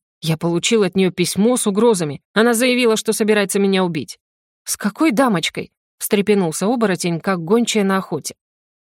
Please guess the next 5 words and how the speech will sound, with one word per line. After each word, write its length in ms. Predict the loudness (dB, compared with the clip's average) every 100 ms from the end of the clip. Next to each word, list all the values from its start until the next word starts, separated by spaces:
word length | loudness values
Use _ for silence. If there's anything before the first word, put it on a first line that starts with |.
| _ 0
«Виктория 500 | 0 2 2 4 4
Мангус, 600 | 4 2 2 0 -2 -4
дочь 280 | 0 0 0
правителей 640 | 2 2 2 2 2 4
Равендейла», 720 | 2 0 -2 0 0 0 -6